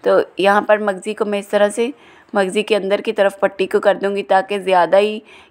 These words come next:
यहाँ से ये लूज़ ना हो। बस हल्की हल्की हमने लूज़ रखनी है, ज़्यादा भी नहीं हमने लूज़ रखनी।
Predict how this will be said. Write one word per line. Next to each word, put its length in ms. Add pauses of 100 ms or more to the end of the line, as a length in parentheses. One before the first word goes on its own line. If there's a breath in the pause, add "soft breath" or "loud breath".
यहाँ 200
से 140
ये 180
लूज़ 340
ना 120
हो। 140
बस 240
हल्की 280
हल्की 200
हमने 200
लूज़ 320
रखनी 280
है, 80
ज़्यादा 360
भी 140
नहीं 120
हमने 220
लूज़ 280
रखनी। 400